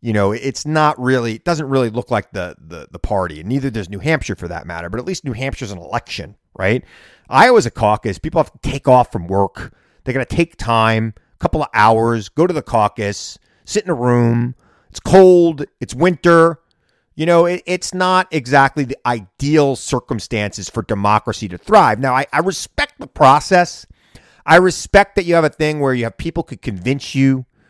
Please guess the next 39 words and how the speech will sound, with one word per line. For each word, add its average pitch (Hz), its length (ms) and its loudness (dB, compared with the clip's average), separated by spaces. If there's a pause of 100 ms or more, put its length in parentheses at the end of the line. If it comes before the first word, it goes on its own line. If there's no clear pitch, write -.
(360)
to 117 120 -2
vote. 135 480 4
People 143 220 -4
make 104 220 -6
speeches, 143 640 -2
and 104 100 -6
there's 95 140 -8
some, 90 220 -12
you 120 100 -8
know, 95 80 -4
you 98 140 -12
gotta 165 160 -2
be 123 80 -4
really 131 420 -4
informed 185 840 -2 (380)
to 151 100 -2
make 165 180 4
that 170 140 0
decision. 156 400 -4
And 151 100 -2
even 202 180 -6
if - 0 -
you're 123 140 -4
not 123 300 2
informed, 180 640 -2 (420)
you 139 160 -10
will 196 160 -6
be 170 340 -4
informed 156 760 -2
in 156 200 -6
that 156 220 0
room. 165 480 2 (720)
However, 196 640 2 (240)
it 214 100 -4
is 220 140 -8
such - 400 -8
an 220 120 -8 (220)
outweighed 196 1120 0
importance 156 800 -2